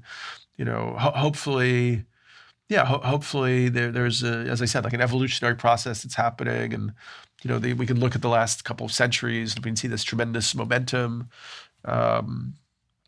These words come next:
you know, the discovery, you know, e-, even though the, the, you know, as I write about in other books, the discovery of psychedelics in the modern world and how those have impacted our consciousness, and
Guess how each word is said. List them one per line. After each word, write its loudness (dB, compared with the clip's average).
you -4
know, -2
the -4
discovery, 0
you -2
know, -2
e-, 2
even 0
though 0
the, 0
the, 0
you 0
know, 0
as 0
I 2
write 4
about 4
in -6
other 2
books, -4
the -10
discovery -2
of -2
psychedelics 2
in -6
the -2
modern 2
world 4
and -2
how 2
those 2
have -2
impacted 2
our 0
consciousness, -2
and -4